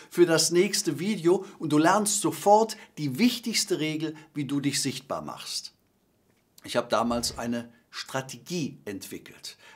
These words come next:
Eine Strategie, mit der ich dann sichtbar wurde und durch die ich heute noch, nach über fünfundzwanzig Jahren, stark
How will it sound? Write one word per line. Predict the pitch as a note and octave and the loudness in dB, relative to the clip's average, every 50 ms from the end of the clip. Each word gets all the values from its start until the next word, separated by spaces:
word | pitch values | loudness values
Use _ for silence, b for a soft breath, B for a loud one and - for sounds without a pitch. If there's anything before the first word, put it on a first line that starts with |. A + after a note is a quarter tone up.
| B B | B B
Eine | - A#2 C#3 C3+ B2+ | -6 -4 -2 -2 -2
Strategie, | - - - C3 C3 - B2 A#2+ G2+ A#2 C3 F3 G#3+ | -4 -6 -4 -4 -4 -4 -4 -8 -6 -6 -6 -4 -2
mit | A#2 C3+ B2+ - B2 | -4 -4 -4 -2 -2
der | A#2 A2+ - | -2 -2 -2
ich | - D3 C#3+ - - | -4 -6 -6 -8 -6
dann | - E3+ E3+ F3 F3+ E3 | -2 -2 0 0 0 -2
sichtbar | - E3 F3 E3+ - - - A2+ F#2+ E2+ - | -2 -2 -2 -2 -4 -6 -6 -6 -6 -6 -10
wurde | D#2 D2 E2 G2+ A#2+ F2 E2 B B B B B B B B B | -14 -14 -12 -12 -12 -12 -12 B B B B B B B B B
und | D#3 D3+ D#3 D#3 - B B B B B B _ _ _ _ | 0 0 2 0 -4 B B B B B B _ _ _ _
durch | - D3 C#3+ D3 C#3+ | 0 0 0 0 -2
die | F#3 F3+ D#3+ | -2 -2 -2
ich | C#3+ - - - - | -2 -4 -4 6 10
heute | G3 A#3+ C4+ - - D#3+ | 10 10 10 8 2 -2
noch, | B2 A#2 B2 - - - - - | 0 0 -2 -4 -6 -12 -12 -8
nach | - G#2+ - F3 | -8 -8 -6 -2
über | - G3+ G3 F#3+ - | -4 0 2 2 0
fünfundzwanzig | - - G#3+ G#3 G#3 G3 F3+ - - F#3 E3+ E3 D#3+ D#3+ C#3+ D3 - | 2 2 4 4 4 2 2 -2 2 2 2 2 2 -2 -4 -4 -2
Jahren, | B2+ B2 C3 C#3 C#3 C3 | 0 0 0 0 -2 -6
stark | D3 - - - C3 B2 C3+ C3+ C3+ | -8 -8 -2 -2 0 0 0 -4 -6